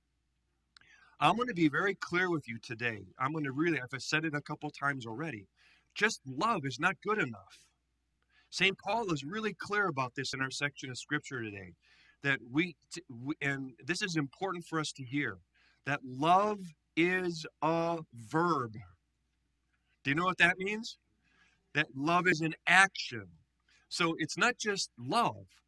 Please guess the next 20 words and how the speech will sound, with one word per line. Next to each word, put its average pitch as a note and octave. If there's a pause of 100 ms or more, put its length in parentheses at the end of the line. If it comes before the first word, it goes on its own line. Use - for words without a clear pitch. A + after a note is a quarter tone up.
(300)
but E3
what D#3+
made F#3+
these G3+
congregations D#3+ (200)
grow E3
is B2+
this C3+
loving E3 (100)
atmosphere C3+ (280)
that D3+
was D3+
created F3+ (360)
by D#3+
how E3
they D#3+
cared F#3+
for E3+
one C#3
another, G#2+